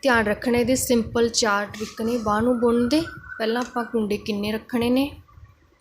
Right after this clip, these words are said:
ਠੀਕ ਹੈ, ਸਟਾਰਟਿੰਗ 'ਚ, ਫਿਰ ਆਪਾਂ ਕਿੰਨੇ ਵਧਾਉਣੇ ਨੇ, ਫਿਰ ਕਿੰਨੇ ਕੁੰਡਿਆਂ ਦੀ ਆਪਾਂ ਉੱਪਰ ਜਾ ਕੇ ਮੋਢਿਆਂ ਦੀ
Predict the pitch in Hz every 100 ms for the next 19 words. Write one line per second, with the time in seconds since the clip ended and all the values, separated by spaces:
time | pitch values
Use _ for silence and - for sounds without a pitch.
0 | - - - - - - - - - -
1 | - - - - _ - 220 262 269 254
2 | - - - 226 220 269 269 262 247 -
3 | _ - 240 226 240 233 233 233 208 220
4 | 240 202 208 226 240 - 226 - 240 233
5 | 247 240 233 220 220 220 214 220 214 -
6 | 214 202 208 202 202 208 202 196 233